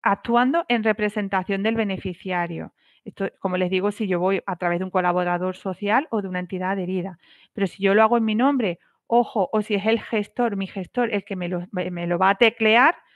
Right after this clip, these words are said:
bueno, pues entraría aquí. Acceso, solicitud de incentivo, beneficiarios actuando en su propio nombre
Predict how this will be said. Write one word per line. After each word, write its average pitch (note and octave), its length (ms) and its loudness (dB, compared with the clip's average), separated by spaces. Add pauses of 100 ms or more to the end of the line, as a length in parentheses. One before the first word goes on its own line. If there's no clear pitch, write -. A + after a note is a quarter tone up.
(400)
bueno, G3+ 220 -2
pues A3 120 0
entraría E3 380 -6
aquí. C#4 320 -6 (240)
Acceso, F#3 400 -4
solicitud G3 480 -4
de G3+ 60 0
incentivo, G#3+ 440 0
beneficiarios G3+ 720 -2
actuando G#3+ 540 0
en A#3+ 180 2
su A#3 180 -4
propio F3+ 300 -4
nombre F#3 500 0